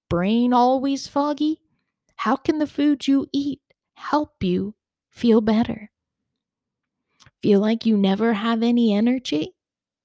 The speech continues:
How can the food you eat help you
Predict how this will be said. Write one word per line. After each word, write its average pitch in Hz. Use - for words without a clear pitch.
How 240
can 247
the 247
food 262
you 262
eat -
help -
you 185